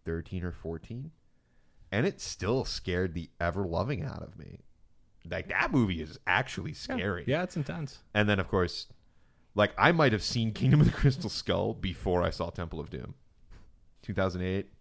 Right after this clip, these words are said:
Speaker 2: Yeah, that would time out about
Speaker 1: Yeah,
Speaker 2: right, actually.
Speaker 1: like, I might have seen it before I saw the Temple of Doom. Actually,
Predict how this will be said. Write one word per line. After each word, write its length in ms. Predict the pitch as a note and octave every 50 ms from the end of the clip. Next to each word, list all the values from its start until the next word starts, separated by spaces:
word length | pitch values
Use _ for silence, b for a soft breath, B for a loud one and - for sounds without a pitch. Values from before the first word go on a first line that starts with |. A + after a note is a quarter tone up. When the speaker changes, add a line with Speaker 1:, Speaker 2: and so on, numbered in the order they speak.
| _ -
Speaker 2:
Yeah, 180 | G#2+ A2 B2+ C3 C3
that 100 | - G2+
would 80 | G#2+ -
time 180 | A#2 G2+ F#2
out 120 | F#2+ G2+ G#2
about 120 | E2+ A2
Speaker 1:
Yeah, 200 | G#2 G2+ G2 F2+
Speaker 2:
right, 80 | F2 F2
actually. 200 | - - E2 F2
Speaker 1:
like, 260 | G2+ G2+ F#2+ - -
I 160 | F#2+ G#2 A2+
might 240 | A2 G#2 G#2 G#2 F#2+
have 80 | F#2 E2+
seen 200 | - G#2 G2 F2
it 200 | E2+ - - F2+
before 280 | F#2 F2+ - F2 F2
I 60 | E2+ E2
saw 220 | - - F2 E2
the 80 | D#2+ E2+
Temple 260 | - F2 E2+ E2+ E2
of 80 | E2
Doom. 300 | D#2+ F2 E2+ E2+ E2+ D#2+ B B B B B B B B B B B - - - -
Actually, 400 | A2+ B2+ - - G#2+ F2+ E2+